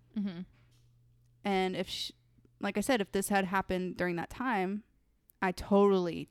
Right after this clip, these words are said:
Speaker 2: totally would, would have wanted
Speaker 1: <laughs>
Speaker 2: her
Speaker 1: Yeah.
Speaker 2: text me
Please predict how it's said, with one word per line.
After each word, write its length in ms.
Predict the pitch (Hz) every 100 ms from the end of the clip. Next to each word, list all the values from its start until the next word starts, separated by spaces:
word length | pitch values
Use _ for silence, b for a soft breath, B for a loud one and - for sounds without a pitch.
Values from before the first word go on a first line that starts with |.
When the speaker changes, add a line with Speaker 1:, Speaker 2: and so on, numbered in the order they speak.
| - -
Speaker 2:
totally 800 | 185 190 196 202 190 185 170 -
would, 180 | 151 170 - - -
would 180 | 180
have 100 | -
wanted 280 | 175 175 175
Speaker 1:
<laughs> 80 | 233
Speaker 2:
her 280 | 165 160 208 B B B 196
Speaker 1:
Yeah. 160 | 185 -
Speaker 2:
text 320 | 359 370 -
me 420 | 208 165 131 -